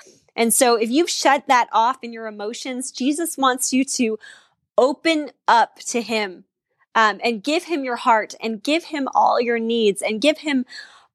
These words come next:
all the things that have been buried and locked inside you and do a great work in you. I pray for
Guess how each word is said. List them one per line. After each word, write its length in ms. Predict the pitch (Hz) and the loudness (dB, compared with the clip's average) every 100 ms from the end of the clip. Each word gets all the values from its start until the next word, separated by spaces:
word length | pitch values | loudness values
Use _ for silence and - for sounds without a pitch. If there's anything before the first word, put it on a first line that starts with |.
| _ _ - | _ _ -2
all 340 | 254 294 330 240 | 2 2 2 0
the 120 | 254 | -4
things 340 | - 269 269 | -2 -2 0
that 140 | 254 220 | -2 -2
have 180 | 226 202 _ 269 | -4 -8 _ _
been 200 | 240 226 | -4 -4
buried 440 | 196 233 240 262 254 | 0 2 4 2 -2
and 140 | 208 | -4
locked 400 | 202 226 233 - | 2 0 0 -8
inside 560 | 220 214 202 208 202 - | -10 -2 0 0 -4 -8
you 180 | 175 - _ _ - - _ _ - - | -10 -12 _ _ -20 -20 _ _ -8 -6
and 280 | 220 214 - 208 | -6 -6 -10 -4
do 200 | 254 240 | 0 0
a 60 | |
great 340 | 202 226 220 202 | 2 0 2 0
work 240 | 214 - | -4 -2
in 100 | 214 | -2
you. 120 | 196 | 2
I 140 | 190 226 | 2 2
pray 320 | - 294 269 | 0 2 2
for 220 | 277 | 0